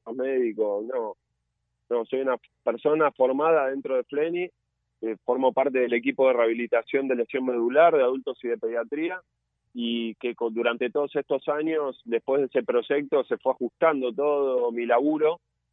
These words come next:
y se me fue capacitando, y se me fue preparando, y hoy por hoy lo que hago es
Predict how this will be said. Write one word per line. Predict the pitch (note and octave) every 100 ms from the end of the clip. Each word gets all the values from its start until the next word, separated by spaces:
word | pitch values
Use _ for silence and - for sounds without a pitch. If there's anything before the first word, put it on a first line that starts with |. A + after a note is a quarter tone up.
| _ _ -
y | A2+ A#2 A2+ A2 A2 G#2+ G#2 G2+ -
se | A2+
me | A2
fue | C3+
capacitando, | B2+ B2 A#2+ - A#2 D#3 F3 F3 E3+ D#3 C#3+
y | B2
se | B2
me | A#2
fue | A2 C3 B2+
preparando, | B2+ A#2+ B2+ D3 D#3 D#3+ E3+ _ _ _ _
y | - A#2
hoy | B2+ C#3
por | B2+
hoy | C#3 D#3
lo | D3 B2
que | C#3
hago | D#3+ E3
es | C#3